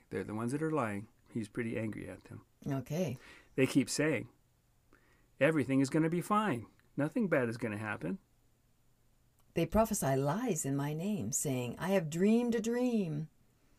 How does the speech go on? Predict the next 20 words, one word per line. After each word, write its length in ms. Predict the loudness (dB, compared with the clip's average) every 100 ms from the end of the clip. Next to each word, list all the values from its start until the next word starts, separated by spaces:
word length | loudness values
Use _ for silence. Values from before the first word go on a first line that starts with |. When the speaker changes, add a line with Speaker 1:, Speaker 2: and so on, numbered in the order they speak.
| _ _ -2
Speaker 2:
I'll 180 | 2 2
punish 420 | 2 2 2 2
those 180 | 0 -2
prophets 640 | -2 -2 -2 -4 -2 -2 -2
and 180 | -2 0
their 140 | -2
families." 720 | -4 -6 -8 -10 -12 -10 -10 -14 -20 _ _ _ _ _ _ _ _ _ -10
Okay. 640 | -6 -6 -4 -2 -2 -2 -8 -18 _ _ _ _ _ _ _ _ _ _ _ -4
Well, 340 | 0 4 2 0 -12 -20 -6
we're 160 | 0 2
done 280 | 4 2 0
for 140 | -2
today, 300 | -2 0 2 2
folks. 560 | 0 -2 -2 -6 -6 -8 -6
Speaker 1:
Yep. 200 | -2 -2 -4 _ _ _ _ _
Speaker 2:
Thanks 220 | -2 0
so 100 | 0
much, 180 | 0 0
Steve, 400 | -4 -4 -4 -4
for 360 | -4 -4 -4